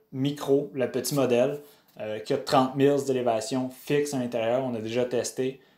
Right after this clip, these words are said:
Il n'y a pas de modification sur le cant. Donc, euh, tu sais, gauche-droite, il, il, la, la, le périscope est droit. Et, euh, il est pile, pile à trente mils. Donc, euh, je rajoute ça, je viens de me reprendre un trente mils.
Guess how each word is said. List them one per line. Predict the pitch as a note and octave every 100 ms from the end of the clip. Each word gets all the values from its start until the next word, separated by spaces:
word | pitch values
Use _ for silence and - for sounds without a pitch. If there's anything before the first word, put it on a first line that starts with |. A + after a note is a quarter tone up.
| _ A#2
Il |
n'y | A2
a |
pas | G#2 - C3 C3
de | A#2 A2
modification | A2 G#2+ - - A2 - C3
sur | B2+ A#2+
le | G#2+
cant. | G2+ - C3 D#3 - _ -
Donc, | A2 G2+
euh, | A#2 G#2 G2 G2+
tu |
sais, | A2
gauche-droite, | G#2+ A2 G#2 G2+ A2 B2 C3 D3+ -
il, | A2+ G2+ A2 A2 G2 C#2+ - - _ _ _
il, | B2+
la, | A2 G2+
la, | G2+ G2 F#2+ F#2 _ - _
le | A2+
périscope | G#2 A#2+ A#2 - B2 B2
est | G#2+
droit. | G#2+ A2+ B2 - _ _ _ _ -
Et, | C3+ C#3 - - -
euh, | G#2 G2+
il | G2+
est | G#2 - -
pile, | D#3+ D3 C3+
pile | - C3+ B2+ - A#2
à |
trente | G#2+ A#2 G#2+
mils. | G#2+ G2 F#2 - - _ _ -
Donc, | A2+ G#2+ A2+
euh, | A2 G#2+
je | A#2+
rajoute | B2 B2 B2+
ça, | D3 C#3
je | A#2+
viens | B2
de | A#2+
me | A2+ A2+
reprendre | A2 A#2+ - B2+ B2+
un | A#2
trente | - A2 A2
mils. | A#2 A#2+